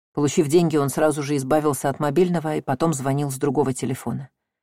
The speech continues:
Когда я уже мысленно простился с женой и был готов идти в полицию, он позвонил. Указал место в загородном парке. Там я и нашел Яну. В том месте проходит лыжная трасса, а весной практически никого нет.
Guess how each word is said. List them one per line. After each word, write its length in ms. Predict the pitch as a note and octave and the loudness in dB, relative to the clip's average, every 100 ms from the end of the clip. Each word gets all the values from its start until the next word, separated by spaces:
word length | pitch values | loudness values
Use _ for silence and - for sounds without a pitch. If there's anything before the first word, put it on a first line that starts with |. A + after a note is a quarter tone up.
| _ _ _ _ _ _ _ _ - | _ _ _ _ _ _ _ _ -6
Когда 260 | D3 C#3 | -2 2
я 200 | C#3+ D3 | 4 4
уже 200 | C#3+ D3+ | 2 2
мысленно 480 | D3 F3+ - E3+ D#3 | 4 2 2 0 0
простился 600 | D3+ D#3 - F3+ D3+ E3 | 0 -2 2 2 2 -2
с 20 | |
женой 460 | B2+ D3+ E3+ F#3 C#3 | -2 0 2 2 2
и 60 | D3 | -2
был 200 | C#3 D3+ | 0 0
готов 340 | D3+ E3 D3 | 0 0 -2
идти 180 | C#3 - | -2 -4
в 140 | C#3+ | -2
полицию, 600 | - C#3+ E3+ - C3 B2+ C3 | 0 2 2 0 -2 -2 -2
он 160 | C#3 | -4
позвонил. 480 | C#3 C#3 C#3 B2 A2+ - _ _ _ _ _ _ _ | -4 -2 0 0 -2 -8 _ _ _ _ _ _ _
Указал 400 | D#3+ D#3 D#3+ D#3+ | -2 0 4 4
место 300 | D#3+ D3+ C#3+ | 2 -2 -4
в 40 | |
загородном 520 | C#3+ D#3 D3+ C#3+ D3 | -2 0 0 0 -2
парке. 420 | C#3 C3+ - - - _ _ _ _ _ _ _ _ - | 0 -2 -2 -12 -18 _ _ _ _ _ _ _ _ 0
Там 160 | E3 | 0
я 200 | D#3+ E3 | 2 2
и 20 | |
нашел 380 | D3+ D3 - C#3+ | 2 -2 -2 -4
Яну. 400 | C3 C3 B2 C3+ - _ _ _ _ _ _ _ _ _ | -2 -4 -4 -6 -12 _ _ _ _ _ _ _ _ _
В 100 | _ | _
том 180 | - F3+ | 0 4
месте 260 | F#3+ - E3+ | 4 2 -2
проходит 480 | D#3 C#3 E3 D#3+ | -2 0 0 2
лыжная 380 | E3+ E3+ D#3+ D#3+ | 2 2 2 -2
трасса, 460 | - F3+ E3+ - C#3 | 2 0 0 -2 -2
а 140 | - | -2
весной 420 | C#3+ C#3+ F3 F3+ | -4 -4 -2 -2
практически 600 | D#3 D3 - D#3 D3 - C#3+ | -2 -10 -6 -6 -6 -8 -6
никого 360 | C3+ C#3 C#3+ | -4 -4 -2
нет. 280 | C3+ C3 - | -2 -4 -8